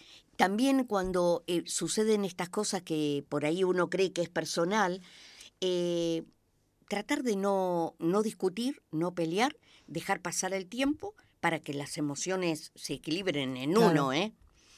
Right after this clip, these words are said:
Speaker 1: Eh, y después, como vos decís, preguntarle, aquel día, eh, ¿qué te había pasado
Speaker 2: ¿Qué te
Speaker 1: algo?
Speaker 2: pasó?
Speaker 1: Y vos no sabés.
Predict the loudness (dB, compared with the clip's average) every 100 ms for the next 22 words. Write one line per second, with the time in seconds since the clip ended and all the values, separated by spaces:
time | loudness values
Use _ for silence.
0 | -20 -20 _ 0 0 -2 -2 -2 -2 -4
1 | -4 -2 0 2 2 2 -2 -4 -4 -2
2 | 0 0 -2 -4 -14 -20 -12 -4 -4 0
3 | -2 -2 -6 -2 0 0 -4 -10 -8 -6
4 | -6 -12 -16 -6 0 0 0 0 4 4
5 | 4 -2 -2 0 2 0 -2 -4 -6 -4
6 | -4 -6